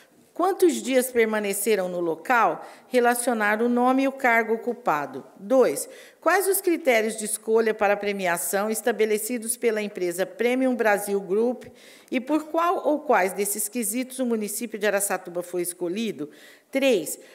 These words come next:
ao final do evento foi divulgado o ranking das cidades? Se sim, quais são elas e qual a classificação de Araçatuba entre os municípios premiados? Quatro, informar o gasto total com a participação nesse evento,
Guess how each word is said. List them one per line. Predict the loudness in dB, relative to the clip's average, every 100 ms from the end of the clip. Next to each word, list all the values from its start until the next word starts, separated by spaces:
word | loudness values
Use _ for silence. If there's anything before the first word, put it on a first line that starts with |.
| _
ao | -2 0
final | 0 0 0
do | 2
evento | 4 4 2 0 -2
foi | 0 0
divulgado | 0 -4 -4 -2 0 2 0
o |
ranking | -2 0 0 -2 -6
das | -2 -2
cidades? | -2 -4 0 2 0 -6 -10 -12 -20
Se | -6 0 2
sim, | 2 -2 -4
quais | 2 2 2
são | -2 -2 0
elas | 2 2 2 0
e | -2
qual | 2 4
a | 4
classificação | 2 -2 -2 -2 -2 -2 -2
de | 0
Araçatuba | 0 0 -4 -4 -2 -2 -4 -20 -6
entre | 0 0 0
os | -4
municípios | -2 0 -2 -4 -6 -6 -8
premiados? | -4 -4 -2 0 2 0 -4 -10 -12 -20 _ 2
Quatro, | 4 4 0 -8 -4
informar | -4 0 2 2 4 2
o | 0
gasto | 0 0 0 -4
total | -6 -4 -4 0 2 2
com | 2 2
a | 0
participação | 2 0 0 -8 -2 -2 0 -4
nesse | -2 -4 -2
evento, | -4 -2 -2 -2 -4